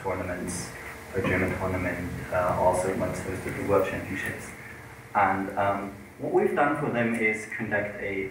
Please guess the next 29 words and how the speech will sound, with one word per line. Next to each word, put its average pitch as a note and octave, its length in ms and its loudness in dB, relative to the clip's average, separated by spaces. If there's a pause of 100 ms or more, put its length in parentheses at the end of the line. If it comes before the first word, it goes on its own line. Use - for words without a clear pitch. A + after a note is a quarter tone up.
members G2+ 400 -4
survey F2+ 420 -6
of F2+ 180 -10
both G2+ 220 -2 (220)
current E3 260 6
members B2+ 460 2 (500)
and A2 280 4
alumni F#2 500 0 (400)
of G2+ 160 2
the G2 80 -4
organization, F#2 680 -8
so G2 220 -2
that - 240 -4
they - 340 4 (680)
would C#3+ 200 4
know A#2+ 240 4
what C3 200 4
the A#2 80 -2
needs C#3+ 360 0
of A#2 140 -10
their C#3 200 4
community D3 500 0
are B2 160 6
in A#2 160 0
terms A2+ 240 -4
of A2 120 -6
developing D3 440 2
the C#3 100 0
organization, B2 720 -4